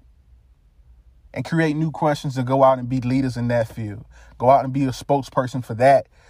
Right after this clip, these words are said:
particular area of interest. You know, and with that, I'm out. Peace and blessings. It is a new month, April, Autism Awareness Month.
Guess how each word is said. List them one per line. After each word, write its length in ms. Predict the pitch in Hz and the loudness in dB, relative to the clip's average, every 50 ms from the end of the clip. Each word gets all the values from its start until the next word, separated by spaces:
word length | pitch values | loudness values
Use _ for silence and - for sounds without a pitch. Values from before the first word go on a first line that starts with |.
| - - | -20 -14
particular 480 | - - 120 - 135 123 - 120 123 - | -12 -12 -8 -6 -6 -6 -2 -2 -2 -2
area 280 | - 117 120 120 117 113 | 0 0 -2 -2 -2 -6
of 100 | 107 110 | -8 -6
interest. 400 | 117 120 113 - - 101 - - _ _ _ _ _ _ - _ _ _ _ _ - _ - _ _ _ _ _ - - - - | -8 -8 -8 -10 -14 -20 -20 -20 _ _ _ _ _ _ -20 _ _ _ _ _ -20 _ -20 _ _ _ _ _ -16 -16 -14 -12
You 140 | 110 113 110 | -10 -6 -4
know, 240 | 113 110 107 110 - - - _ _ - | -4 -4 -4 -6 -10 -16 -20 _ _ -6
and 100 | 113 123 | -4 -2
with 140 | 127 117 | -2 4
that, 320 | - 165 170 170 160 - - - - - - - - _ _ - - - - - | 4 4 6 6 2 0 -4 -12 -20 -20 -20 -20 -20 _ _ -20 -20 -20 -8 -4
I'm 160 | - 123 135 | 2 4 6
out. 300 | 156 156 151 143 - - - - - - - - | 6 6 6 4 2 -4 -14 -20 -20 -20 -14 -8
Peace 200 | - 156 147 - | -6 -6 -4 -4
and 100 | 120 120 | -6 -6
blessings. 600 | 120 143 151 147 - - 156 143 139 131 - - 151 - - - _ | 2 4 4 4 4 0 -6 -6 -6 -8 -10 -14 -20 -20 -20 -16 _
It 100 | 123 123 | -10 -8
is 120 | 127 120 | -8 -8
a 80 | 117 117 | -6 -6
new 200 | 123 143 156 160 | -4 -2 -2 -2
month, 440 | 151 151 151 151 147 147 143 - - - _ | 0 2 2 4 4 2 0 -4 -12 -8 _
April, 580 | - 156 147 131 143 147 147 139 147 151 - - - | -4 -2 -2 -2 -4 -4 -4 -6 -6 -10 -6 0 2
Autism 400 | 127 131 - 151 139 131 131 127 | 2 2 2 -2 -6 -6 -6 -6
Awareness 460 | 120 131 131 135 131 131 127 120 - - - | -4 -2 -2 -2 -2 -4 -6 -8 -10 -12 -10
Month. 380 | 127 123 131 135 139 131 - | -6 -4 -2 0 -2 -2 -4